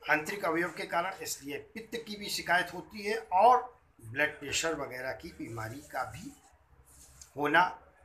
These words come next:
स्वाभाविक है। ऐसे में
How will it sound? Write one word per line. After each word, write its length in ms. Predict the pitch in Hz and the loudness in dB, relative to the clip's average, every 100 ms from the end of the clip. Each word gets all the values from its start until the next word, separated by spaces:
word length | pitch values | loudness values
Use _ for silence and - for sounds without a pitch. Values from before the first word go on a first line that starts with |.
| _ _ _ _ - _ - - _ - - - - - | _ _ _ _ -20 _ -20 -20 _ -18 -18 -18 -20 -10
स्वाभाविक 520 | - 160 - 120 - - | 2 2 2 -4 -6 -10
है। 240 | - - _ _ _ _ _ _ _ _ - - _ _ 247 254 - - - - _ - - - - _ - _ _ _ - - - | -12 -16 _ _ _ _ _ _ _ _ -20 -20 _ _ -20 -20 -20 -20 -20 -20 _ -20 -20 -20 -20 _ -20 _ _ _ -20 -20 10
ऐसे 300 | 160 170 233 | 10 10 4
में 220 | 233 240 | 4 0